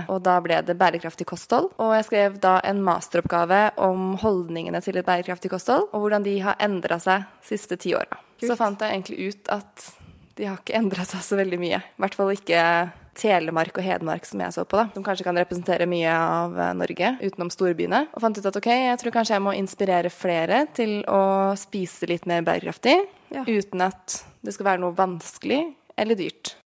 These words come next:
Speaker 1: Så viser det seg at det som jeg ser på som ganske bærekraftig, eh, også var veldig billig.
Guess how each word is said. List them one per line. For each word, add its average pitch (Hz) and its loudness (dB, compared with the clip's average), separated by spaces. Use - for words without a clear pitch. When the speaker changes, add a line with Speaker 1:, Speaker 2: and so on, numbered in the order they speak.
Speaker 1:
Så - -8
viser 233 -2
det 202 -6
seg 202 2
at - 0
det 190 4
som 190 -2
jeg 170 2
ser 170 -2
på - -6
som 170 -4
ganske 180 -2
bærekraftig, 214 2
eh, 185 2
også 185 -4
var 185 4
veldig 175 -2
billig. 196 2